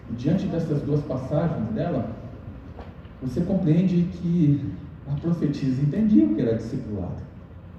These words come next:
E ela diz assim: "Responsabilidade e atividade pessoal no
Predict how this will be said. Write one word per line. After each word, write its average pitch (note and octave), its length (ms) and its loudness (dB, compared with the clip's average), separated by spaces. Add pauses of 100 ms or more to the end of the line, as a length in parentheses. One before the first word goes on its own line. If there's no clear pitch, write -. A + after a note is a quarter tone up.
(720)
E D3 80 10
ela D#3+ 180 6
diz C#3+ 220 4
assim: C3+ 460 4
"Responsabilidade D3 1040 2
e D3+ 40 4
atividade B2+ 580 0
pessoal C3+ 600 0
no B2+ 80 2